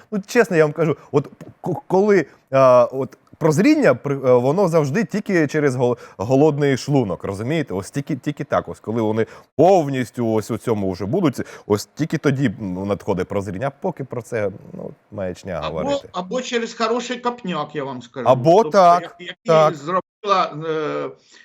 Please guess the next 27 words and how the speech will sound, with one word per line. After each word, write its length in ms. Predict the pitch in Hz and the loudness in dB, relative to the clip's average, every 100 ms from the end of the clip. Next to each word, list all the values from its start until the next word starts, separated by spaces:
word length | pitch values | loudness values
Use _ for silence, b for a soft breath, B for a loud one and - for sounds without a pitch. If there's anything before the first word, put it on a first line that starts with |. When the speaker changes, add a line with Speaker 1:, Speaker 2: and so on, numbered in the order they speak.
| b b | b b
Speaker 2:
і 120 | 196 | -6
вони 260 | 185 240 247 | -2 -2 -4
ж 120 | 190 | -8
досі 380 | 170 202 240 196 | -4 0 0 0
повірити 520 | 190 202 226 196 170 | -4 -2 0 -2 -4
не 100 | 180 | -6
можуть. 380 | 185 240 190 160 | -4 -4 -6 -10
І, 100 | 165 165 170 | -10 -10 -6
е, 260 | 165 156 151 160 | -4 -4 -8 -12
знаєте, 460 | 139 190 233 214 | -12 -10 -8 -8
зараз 320 | 151 175 165 151 | -8 -6 -6 -8
на 140 | 170 | -8
Росії 340 | 170 196 196 | -8 -8 -10
ж 120 | - - | -10 -10
кажуть, 340 | 175 139 139 | -10 -10 -12
там, 180 | 143 135 | -14 -14
типа, 260 | 147 127 120 b b b - | -16 -18 -20 b b b -8
"Ну, 280 | 262 262 | -6 -6
це 200 | - 240 | -6 -6
ж 140 | 190 214 | -6 -8
не 100 | 220 | -12
українці 720 | 214 226 220 240 269 233 233 | -10 -8 -6 -6 -10 -10 -8
нас 240 | 208 190 | -8 -8
розбили, 520 | 202 170 165 175 143 131 | -12 -14 -10 -8 -8 -8
це 220 | 240 226 | -8 -10
ж, 240 | - | -12
е, 40 | - | -18